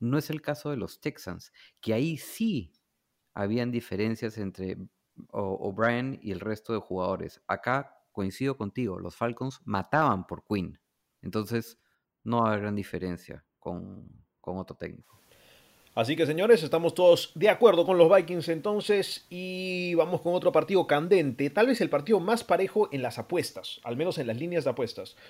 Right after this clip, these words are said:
Speaker 2: Este es el partido que se dará en Carolina entre los Panthers de Matt Rhule y los Bears de Matt Nagy.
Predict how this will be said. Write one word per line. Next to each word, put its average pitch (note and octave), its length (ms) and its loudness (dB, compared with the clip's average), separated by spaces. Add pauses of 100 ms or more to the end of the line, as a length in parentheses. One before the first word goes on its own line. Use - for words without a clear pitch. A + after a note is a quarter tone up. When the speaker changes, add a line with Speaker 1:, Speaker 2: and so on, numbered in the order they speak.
(420)
Speaker 2:
Este D#3+ 280 0
es E3+ 180 -4
el C#3+ 340 -2 (260)
partido D3 300 0
que C#3+ 80 -6
se D3+ 80 0
dará E3 260 6
en D3+ 180 -6
Carolina G3 640 2
entre C#3+ 260 -4
los D3+ 160 -4
Panthers G3 840 0 (280)
de C3+ 720 0
Matt F3+ 240 4
Rhule G3+ 480 4
y F3 200 -8
los B2+ 260 -2
Bears F3 640 2
de C3+ 340 0
Matt D3+ 320 0
Nagy. A#2 440 -4